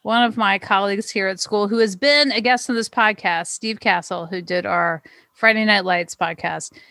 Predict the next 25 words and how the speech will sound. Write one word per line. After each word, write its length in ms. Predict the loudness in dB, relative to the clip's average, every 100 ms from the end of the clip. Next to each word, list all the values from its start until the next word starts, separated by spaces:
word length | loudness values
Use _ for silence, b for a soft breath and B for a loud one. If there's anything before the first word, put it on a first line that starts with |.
| B
he 200 | -4 -2
will 140 | 0 -2
do 160 | 0
mixtape 600 | 0 -2 -6 -2 -2 -2
Mondays 520 | 0 0 0 -4 -8 -6
sometimes 720 | -6 -6 -6 -6 -6 -10 -4
where 160 | -4
we 180 | 0 0
will, 440 | 2 2 0 -4 b b b b -4
in 80 | -2
the 80 | 0
summertime, 840 | 2 4 2 2 2 2 -2 -6
sit 220 | -6 -2
outside 720 | -2 -2 2 4 4 4 2
and 180 | 0 -4
people 300 | -6 -2 -2
bring 420 | -2 0 2 2 0
mixtapes 600 | -2 -4 0 0 0 -4
and 100 | -2
mix 200 | -4 -4
C 180 | -4
Ds 340 | -2 -2 -2 -2
from 220 | -4 -2
their 140 | -4
past 680 | -2 -2 0 0 -2 -12 -12